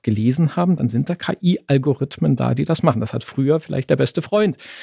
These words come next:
gemacht und gesagt, „Lies doch mal dieses Buch.“ Das heißt, wir sehen, dass bestimmte Aufgaben, die von Menschen bisher gemacht wurden, nach und nach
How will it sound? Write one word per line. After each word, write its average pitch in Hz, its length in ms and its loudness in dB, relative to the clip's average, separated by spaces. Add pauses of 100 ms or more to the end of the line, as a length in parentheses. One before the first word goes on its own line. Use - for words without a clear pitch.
(160)
gemacht 117 400 0
und 131 80 2
gesagt, 120 460 0
„Lies 147 200 0
doch 139 120 0
mal 131 160 0
dieses 139 260 -4
Buch.“ 117 180 2
Das - 200 -6
heißt, - 160 0
wir 131 60 2
sehen, 131 320 0 (340)
dass 139 160 0
bestimmte - 420 0
Aufgaben, 135 420 0
die 127 120 -6
von 120 120 0
Menschen 120 300 0
bisher 156 300 0
gemacht 147 400 -2
wurden, 131 280 0 (220)
nach 120 220 0
und 117 160 -2
nach 117 280 0